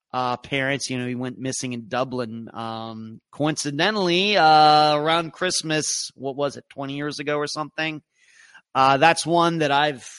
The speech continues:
considered, but I've not hooked up with his parents yet. So there are s-, a few that are on my mind, just haven't made it happen yet. But,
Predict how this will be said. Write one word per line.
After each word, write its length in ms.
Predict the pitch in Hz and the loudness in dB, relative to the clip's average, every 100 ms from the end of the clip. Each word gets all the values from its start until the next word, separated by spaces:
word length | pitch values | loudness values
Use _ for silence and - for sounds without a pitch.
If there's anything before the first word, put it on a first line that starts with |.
| _ - | _ -14
considered, 800 | 151 135 - 165 190 226 180 113 | -10 -8 -4 -2 0 0 -4 0
but 260 | 147 139 - _ | 2 2 -4 _
I've 180 | 131 120 | -6 -6
not 420 | 131 131 139 139 - | -8 -6 -2 -2 -4
hooked 320 | 123 139 _ 156 | -16 -18 _ -2
up 200 | 156 - | -2 -2
with 200 | 143 143 | -8 -4
his 200 | 156 151 | -4 -6
parents 480 | - 160 160 165 - | -4 -4 -2 -4 2
yet. 300 | 170 190 - _ _ - - _ _ _ _ | 4 4 2 _ _ -20 -20 _ _ _ _
So 420 | - - - 170 165 | -6 -2 2 4 6
there 180 | 175 | 4
are 280 | 160 208 233 | 4 4 4
s-, 280 | 220 - - | 2 -2 -6
a 100 | 156 | -8
few 520 | 175 - 185 233 247 233 | -14 -14 -8 -4 -4 -6
that 140 | 180 | -6
are 80 | 175 | -4
on 180 | 180 175 | -4 -6
my 140 | 151 | -6
mind, 680 | 147 196 175 143 139 135 131 _ _ _ _ - | -4 -2 -2 -4 -8 -12 -16 _ _ _ _ -10
just 180 | 196 | -8
haven't 280 | - 208 190 | -4 -6 -6
made 200 | 170 175 | -6 -6
it 100 | 156 | -6
happen 380 | 147 156 - 120 | -4 -6 -6 -10
yet. 180 | 117 110 | -10 -6
But, 200 | 127 | -6